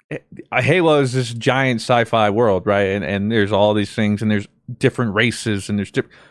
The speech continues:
there's a lot more you gotta get right. Wow, the same thing. Um, but like, like Blue said, it's like, okay, well, here you have Nathan Drake, and he wants to go find treasure.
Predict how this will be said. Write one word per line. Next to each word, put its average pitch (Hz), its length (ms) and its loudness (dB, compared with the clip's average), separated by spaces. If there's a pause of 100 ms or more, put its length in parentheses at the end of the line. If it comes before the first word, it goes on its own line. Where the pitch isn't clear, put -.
(360)
there's 123 160 0
a 123 40 4
lot 123 320 2
more 123 160 2
you 117 120 2
gotta 110 240 2
get 104 180 2
right. 98 340 0
Wow, 101 520 2
the 95 100 -4
same 95 320 -2
thing. 92 400 -4 (560)
Um, 92 560 -2 (720)
but 131 160 0
like, 110 280 2
like 107 220 0
Blue 107 140 2
said, 104 160 0
it's 92 140 -4
like, 98 220 -2 (180)
okay, 131 100 2
well, 117 140 4
here 151 120 4
you 190 100 2
have 170 100 0
Nathan 135 260 0
Drake, 104 420 -2 (460)
and 117 320 4
he 127 100 4
wants 131 220 -2
to 127 80 -8
go 123 80 2
find 120 180 0
treasure. 135 380 -2